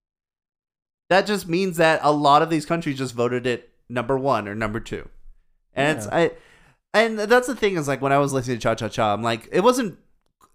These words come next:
Speaker 1: quality vocals, but it
Speaker 2: No.
Speaker 1: was a fun song.
Speaker 2: It was fun.
Speaker 1: It was super fun.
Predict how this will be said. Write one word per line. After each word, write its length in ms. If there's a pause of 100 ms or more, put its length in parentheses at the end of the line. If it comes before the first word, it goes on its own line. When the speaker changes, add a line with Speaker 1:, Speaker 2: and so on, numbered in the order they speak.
(380)
Speaker 1:
quality 500
vocals, 680 (220)
but 220
it 40
Speaker 2:
No. 60
Speaker 1:
was 100
a 80
fun 460
song. 400
Speaker 2:
It 60
was 140
fun. 240
Speaker 1:
It 40
was 160
super 400
fun. 460